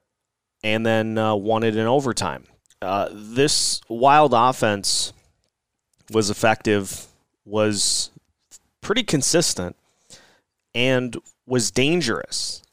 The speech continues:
at all points in the game throughout the course of the regular season,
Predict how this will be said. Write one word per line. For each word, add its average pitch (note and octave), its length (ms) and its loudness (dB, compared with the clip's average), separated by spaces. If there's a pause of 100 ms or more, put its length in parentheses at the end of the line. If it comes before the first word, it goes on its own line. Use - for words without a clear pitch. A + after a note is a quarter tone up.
(180)
at A2+ 120 -2
all C#3 300 4
points B2 380 0
in A2+ 80 -2
the G#2 60 -2
game G2 380 -4 (760)
throughout G#2 280 4
the A2 80 -4
course A2 380 0
of F#2+ 220 -6
the G#2 80 -2
regular F#2+ 380 -2
season, D3 440 -4